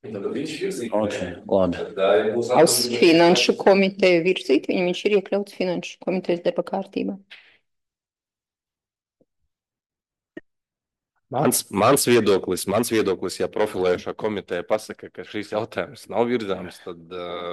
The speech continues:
Speaker 1: priekš kam viņu virzīt uz finanšu komiteju, bet atkal šīs ir stāsts.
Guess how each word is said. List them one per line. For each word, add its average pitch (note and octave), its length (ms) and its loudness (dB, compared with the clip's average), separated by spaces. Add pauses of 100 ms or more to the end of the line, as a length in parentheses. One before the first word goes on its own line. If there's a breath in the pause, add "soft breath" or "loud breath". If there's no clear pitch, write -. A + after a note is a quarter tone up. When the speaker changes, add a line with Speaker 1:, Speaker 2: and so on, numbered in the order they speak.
(240)
Speaker 1:
priekš - 260 -20
kam G2+ 160 -4
viņu G2 160 -4
virzīt F#2+ 340 -4
uz - 80 -14
finanšu F#2 460 -6
komiteju, F2 720 -8
bet E2+ 400 -12
atkal F2 720 -8
šīs - 340 -14
ir E2+ 140 -10
stāsts. - 540 -10